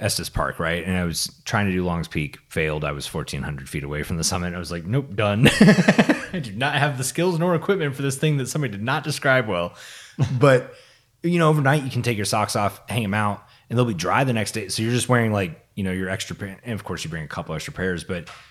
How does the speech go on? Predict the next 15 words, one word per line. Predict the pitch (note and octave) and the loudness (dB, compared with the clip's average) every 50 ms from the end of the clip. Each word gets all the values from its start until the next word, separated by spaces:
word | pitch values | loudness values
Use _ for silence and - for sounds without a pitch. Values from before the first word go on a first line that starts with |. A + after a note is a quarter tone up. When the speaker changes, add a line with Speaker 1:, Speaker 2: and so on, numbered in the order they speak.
| _ _ | _ _
Speaker 1:
you | G2 G2 | -6 -6
can | G2 - B2 B2 B2+ B2+ B2 A2 | -2 0 0 2 2 2 2 2
recycle | F#2+ - - - G2 G2+ G2+ - G2 F2+ | 0 0 2 2 2 2 0 0 -4 -4
some | - - F#2 F2+ F2+ | -2 -2 -2 -2 -2
of | F2 | -2
that. | D#2+ E2+ E2+ E2+ D#2+ D#2 - - - - _ _ _ _ _ _ _ _ - | 0 0 0 0 -2 -4 -8 -16 -20 -20 _ _ _ _ _ _ _ _ -6
So | - - F#2+ | -4 -2 -2
you're | F2 F#2+ C3 E3 | 0 2 4 2
carrying | D#3+ - C3+ B2 G#2+ G2+ G2 F#2+ F2+ F2 E2+ E2 D#2 - - _ _ _ _ _ _ _ _ _ _ _ _ A2+ | 4 4 2 2 2 2 0 0 0 -2 -2 -4 -6 -8 -14 _ _ _ _ _ _ _ _ _ _ _ _ -4
eight | A#2 B2 B2 B2 - A2+ | -2 -2 -4 -4 -4 -2
days | A2 G#2 G#2 G#2 G2+ F2 | 0 0 0 0 -2 -2
worth | F2+ G2+ G2 G2 F2+ | -2 -2 -2 -2 -4
of | E2 D#2+ F2 | -4 0 2
new | G2+ G#2+ A#2 B2 A#2+ A#2 A2+ G#2 F#2 | 4 6 8 8 8 8 6 4 2
clothing. | - - G#2+ G#2+ A#2+ C3 C3 G2+ F#2+ F2 F2 E2+ E2 E2+ E2 D#2+ | 0 2 4 6 6 6 6 4 2 -2 -4 -4 -4 -6 -6 -8